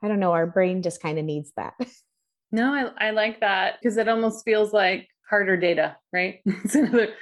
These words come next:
Speaker 2: it's another data point. It's in this report.
Speaker 1: Yeah, it's in this report, so it must
Speaker 2: <laughs>
Speaker 1: be right. And
Speaker 2: Yeah.
Speaker 1: so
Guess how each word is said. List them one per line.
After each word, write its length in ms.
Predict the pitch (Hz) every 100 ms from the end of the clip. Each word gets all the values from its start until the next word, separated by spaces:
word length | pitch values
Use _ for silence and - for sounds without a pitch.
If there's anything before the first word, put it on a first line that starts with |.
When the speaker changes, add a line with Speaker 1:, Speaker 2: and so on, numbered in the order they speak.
| - _
Speaker 2:
it's 80 |
another 300 | 220 214 208
data 240 | 196 202 214
point. 260 | 214 180
It's 140 | 170 170
in 80 | 196
this 200 | 185 185
report. 400 | 170 156 226 - - 175 - _ _
Speaker 1:
Yeah, 100 | 214 -
it's 160 | 247 233
in 100 | 262
this 140 | 269
report, 420 | 247 - 277 -
so 120 | - 196
it 100 | 196
must 220 | 214 285
Speaker 2:
<laughs> 80 | 220
Speaker 1:
be 60 | 190
right. 300 | 180 170 - _ _ _ -
And 240 | 247 262
Speaker 2:
Yeah. 60 | 254
Speaker 1:
so 260 | 277 285